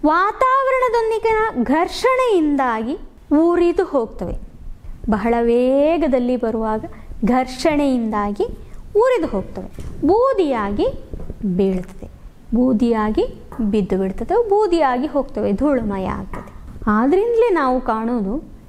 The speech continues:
ಈ ಬೆಳಕಿನ ವಿದ್ಯಮಾನ, ಆಕಾಶದಲ್ಲಿ ಕಾಣುವಂತಹ ಬೆಳಕಿನ ವಿದ್ಯಮಾನ. ಒಮ್ಮೆ ಚಲಿಸಿದಾಗೆ ಆಗ್ತದೆ, ಜೋರಾಗಿ ಪ್ರಕಾಶಿಸಿದಾಗ ಆಗ್ತದೆ, ಅಂದ್ರೆ ಅದು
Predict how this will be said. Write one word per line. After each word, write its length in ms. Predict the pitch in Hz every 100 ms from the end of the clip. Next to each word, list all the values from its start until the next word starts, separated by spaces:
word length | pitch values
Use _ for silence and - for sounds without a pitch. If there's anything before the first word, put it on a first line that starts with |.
| - -
ಈ 120 | 269
ಬೆಳಕಿನ 500 | 226 240 240 240 254 240
ವಿದ್ಯಮಾನ, 540 | 233 202 226 226 220
ಆಕಾಶದಲ್ಲಿ 720 | 214 214 226 214 233 214 214 214
ಕಾಣುವಂತಹ 720 | 208 208 202 202 202 196 -
ಬೆಳಕಿನ 460 | 202 214 214 214 214 440 - - - - -
ವಿದ್ಯಮಾನ. 500 | 202 196 185 190 185 - -
ಒಮ್ಮೆ 300 | 269 277 277
ಚಲಿಸಿದಾಗೆ 600 | 277 262 262 277 247 240
ಆಗ್ತದೆ, 560 | 226 226 220 302 381 - - - 190
ಜೋರಾಗಿ 640 | 254 277 311 285 262 247
ಪ್ರಕಾಶಿಸಿದಾಗ 840 | 247 220 220 214 220 - 214 190 190
ಆಗ್ತದೆ, 320 | 190 190 185
ಅಂದ್ರೆ 320 | - 240 330
ಅದು 440 | 349 302 453 -